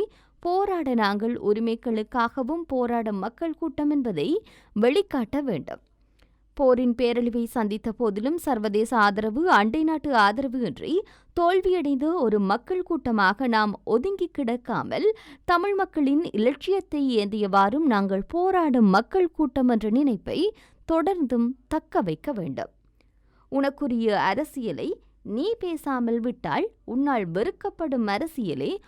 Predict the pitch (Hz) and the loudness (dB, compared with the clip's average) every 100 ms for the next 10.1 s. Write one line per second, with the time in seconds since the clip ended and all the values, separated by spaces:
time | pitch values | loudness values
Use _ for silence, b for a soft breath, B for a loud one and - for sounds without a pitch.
0 | b - 233 233 208 - 185 302 - 285 | b 0 2 4 2 2 2 2 -2 -6
1 | 269 240 226 226 202 190 208 196 208 240 | -4 -4 -2 -2 -2 -2 -2 -2 -4 0
2 | 269 170 131 - - B B 226 294 349 | 0 0 -2 -8 -16 B B -6 -2 -2
3 | 370 403 440 440 359 359 370 311 359 370 | 0 2 2 0 -2 -2 0 0 0 0
4 | 339 320 - 285 240 190 240 254 233 214 | 0 0 0 2 2 2 -2 -4 -6 -6
5 | - 254 294 - 262 254 247 302 339 311 | -6 -4 -4 -6 -4 -4 -4 -6 -4 -2
6 | 240 170 147 - 349 415 B B B 233 | 0 0 -4 -6 -8 -8 B B B 2
7 | 254 277 403 392 349 294 - 233 208 175 | 2 2 -2 -2 -4 -4 -4 -4 -4 -4
8 | 233 269 285 262 247 247 311 359 349 302 | -6 -4 -2 0 0 -2 -4 -4 -2 -2
9 | 226 226 226 220 - 254 233 226 165 262 | 0 -2 -4 -10 -6 -4 -2 -2 -2 -2